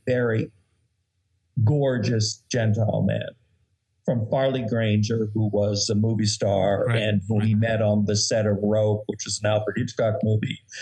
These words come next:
Speaker 1: that Arthur Laurents wrote, to a number of other men that he had affairs with, and then with, with Tom Hatcher. So that his attraction to these gorgeous Gentile men, I think, was an inspiration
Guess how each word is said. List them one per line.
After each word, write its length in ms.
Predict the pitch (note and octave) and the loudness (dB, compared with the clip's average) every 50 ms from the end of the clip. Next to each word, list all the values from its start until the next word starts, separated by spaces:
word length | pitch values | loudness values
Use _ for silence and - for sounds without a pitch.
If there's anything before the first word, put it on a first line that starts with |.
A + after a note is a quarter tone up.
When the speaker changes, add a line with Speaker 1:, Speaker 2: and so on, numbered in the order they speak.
| - - _ _ | -16 -16 _ _
Speaker 1:
that 140 | - A#2+ G#2+ | -2 0 2
Arthur 260 | G#2+ G#2 G#2+ G#2 A2+ | 2 2 2 2 2
Laurents 500 | A2 G#2+ G#2 G2+ G2 F#2+ F#2 - - - | 2 2 2 4 2 2 0 0 -4 -4
wrote, 520 | - A#2 A2+ A2+ A2 G#2 G#2 G#2 G#2 G#2 - _ _ _ _ _ _ _ _ _ | -2 0 0 2 2 2 2 0 0 -2 -6 _ _ _ _ _ _ _ _ _
to 340 | - - C3 A2+ A2+ G#2+ G#2 - | -2 -2 0 2 2 2 2 2
a 60 | A#2 | 2
number 440 | A2 A2+ B2 B2+ B2 A#2+ A#2+ A2+ G#2+ | 2 2 2 2 2 0 2 2 2
of 100 | G#2 G2+ | 2 2
other 260 | G#2+ G#2 G2+ G#2 G2+ | 2 2 2 2 2
men 340 | G2+ G2+ G#2 G2+ G#2 G#2 G#2 | 2 2 2 2 2 2 2
that 120 | G2+ G2 - | 2 0 0
he 120 | G#2+ G#2 | 0 0
had 160 | G2 G2 G2 | 2 2 0
affairs 680 | G2 - - _ _ - A2 G#2 G2+ G2 G2+ G2 G2 G2+ | -2 -4 -6 _ _ -2 0 2 2 2 2 0 0 0
with, 320 | G2 G2 F#2+ F#2 F#2 - - _ - | 0 0 0 0 -2 -6 -10 _ -4
and 240 | G#2+ G#2+ G#2 G2+ G2 | -2 0 2 2 2
then 300 | G2 F#2+ F#2+ F#2+ F#2+ G2 | 2 2 2 2 2 2
with, 280 | G2 F#2+ G2 F#2+ - - _ - | 2 2 2 0 -2 -6 _ -2
with 200 | G#2+ G#2 G#2 - | -2 -2 -2 -2
Tom 280 | - G#2+ F#2+ F#2+ F#2 | -2 0 0 0 -2
Hatcher. 440 | G2 G2 F#2+ F#2+ F#2+ - - - - | -2 -2 -2 -2 -2 -4 -4 -6 -4
So 260 | - - C3+ B2+ A2 G#2 | -2 -2 0 0 0 0
that 340 | B2 A#2+ A#2+ A#2 - - - - - _ - | 0 0 0 -2 -4 -8 -12 -20 -20 _ -2
his 320 | - G3+ G3 G3 F#3+ D#3 E3+ | 0 2 2 2 2 0 0
attraction 920 | D#3+ E3 - - C#3+ C3+ C#3 B2+ B2 B2 - - - A#2+ A2 G#2+ - - _ _ _ _ _ _ _ _ - | 0 0 0 0 0 2 2 0 0 -2 -4 -4 -2 -2 0 -2 -4 -6 _ _ _ _ _ _ _ _ -2
to 320 | - D#3 C#3+ C#3 C#3 C3 | 0 2 2 2 2 0
these 280 | A#2+ B2 B2 A#2+ G#2+ G#2+ | 0 0 0 0 0 -2
gorgeous 540 | A2 - C3+ C3 C3 B2 G#2 B2 A2+ G#2 - | -2 0 0 0 2 2 0 0 -2 -2 -2
Gentile 580 | - C3 B2+ B2 G#2+ G#2 A#2 A2+ G#2+ G#2+ G#2+ | -2 0 0 2 2 2 2 2 2 2 2
men, 260 | G#2+ G#2 G#2+ G#2 G#2 - | 2 2 2 2 2 2
I 80 | - A2+ | 0 0
think, 280 | G#2+ - C3+ B2 A2 G#2+ | -2 -2 -2 -2 0 0
was 260 | A2+ A2+ G#2+ G2+ G#2+ | 0 0 0 0 0
an 80 | G#2 G#2 | 0 0
inspiration 800 | - A2 G#2 - - - A2+ G2+ G2+ G2+ G2 F#2+ - - G2 | 0 0 0 -2 -2 -2 0 2 2 2 2 0 -2 -4 -4